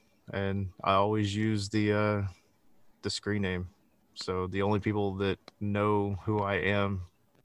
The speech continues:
in real life are the people that attended the event. So to everybody else, I'm still Texas Joe.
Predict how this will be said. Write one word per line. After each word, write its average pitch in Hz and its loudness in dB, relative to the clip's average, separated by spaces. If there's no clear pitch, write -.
in 95 -4
real 107 2
life 98 -2
are 90 -4
the - -6
people 101 0
that 98 0
attended 101 -2
the 101 2
event. 101 -2
So 90 -4
to - -8
everybody 98 0
else, 98 0
I'm 95 -2
still 98 -4
Texas 92 -6
Joe. 101 -4